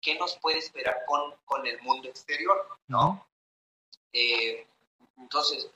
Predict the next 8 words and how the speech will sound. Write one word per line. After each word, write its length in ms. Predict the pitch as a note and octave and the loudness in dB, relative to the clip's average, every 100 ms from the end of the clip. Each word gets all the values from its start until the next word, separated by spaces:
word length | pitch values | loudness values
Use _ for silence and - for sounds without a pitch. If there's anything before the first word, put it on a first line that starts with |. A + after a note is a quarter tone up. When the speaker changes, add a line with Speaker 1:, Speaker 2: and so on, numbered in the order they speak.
| - | -2
Speaker 1:
yo 240 | F3 G3 G3 | 4 4 4
creo 160 | F#3+ | -6
que 100 | F3+ | -6
es 80 | F3 | -8
muy 280 | - F3 B3 | -4 -4 -4
importante 760 | A#3 C#3+ - C3+ C3+ - - _ _ _ _ | -4 -2 2 2 2 -2 -2 _ _ _ _
la 220 | C#3+ D3 D3+ | 4 6 6
organización 920 | D3 C#3+ C#3 - B2 - D#3 E3 | 2 -6 -8 -12 -8 -8 -4 -6